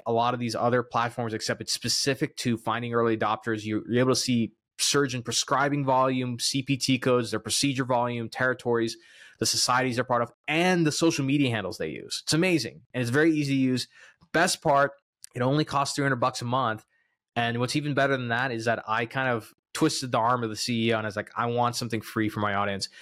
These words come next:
So if you go to alpha sophia dot com forward slash Omar, that's A L P H A S O P H I A dot com forward slash Omar,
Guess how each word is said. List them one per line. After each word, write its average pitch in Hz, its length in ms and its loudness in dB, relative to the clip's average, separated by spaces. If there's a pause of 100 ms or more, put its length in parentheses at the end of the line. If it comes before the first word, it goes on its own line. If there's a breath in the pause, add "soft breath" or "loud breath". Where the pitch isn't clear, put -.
(200 loud breath)
So - 140 -2
if 110 100 -2
you 127 80 2
go 156 80 4
to 151 180 0
alpha 131 320 0
sophia 156 380 0
dot 135 220 0
com 131 240 -2
forward 123 240 0
slash 120 400 -2
Omar, 110 400 0
that's 101 200 -4
A 117 140 0
L 120 140 2
P 120 200 -2
H 120 200 0
A 110 380 0 (340 soft breath)
S 135 180 -2
O 139 100 2
P 123 220 -2
H 117 160 -2 (100)
I 117 180 0
A 117 200 0
dot 107 280 -2
com 107 360 -2
forward 110 240 0
slash 107 420 -2
Omar, 123 480 0